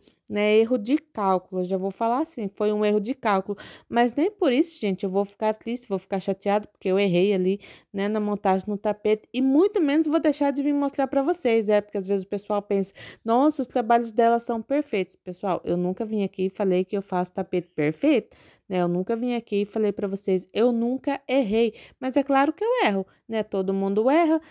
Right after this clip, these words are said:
né? Ninguém nasce sabendo, a gente, né, vai aprendendo. Então, por mais que eu fiz esse tapete milhões de vezes, gente, né, aconteceu esse erro de cálculo, que se vocês prestarem atenção,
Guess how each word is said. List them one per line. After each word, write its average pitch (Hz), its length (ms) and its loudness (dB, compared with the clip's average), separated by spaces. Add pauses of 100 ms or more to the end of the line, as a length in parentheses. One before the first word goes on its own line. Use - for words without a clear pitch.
(140)
né? 208 220 -2
Ninguém 202 420 2
nasce 240 500 0
sabendo, 175 540 -2
a 165 60 0
gente, 180 320 -4
né, 214 340 0
vai 185 240 2
aprendendo. 247 640 -2 (280)
Então, 220 320 -2
por 302 300 4
mais 254 380 0
que - 100 -8
eu 226 60 -6
fiz 196 240 -4
esse 196 160 -2
tapete 196 440 -6
milhões 226 800 4
de 254 100 -8
vezes, 208 560 0
gente, 226 460 -6 (340)
né, 214 180 0
aconteceu 269 600 2
esse 277 260 0
erro 240 220 2
de 226 240 -2
cálculo, 202 640 -2
que - 200 -12
se - 200 0
vocês 302 380 0
prestarem 196 560 0
atenção, 175 460 -4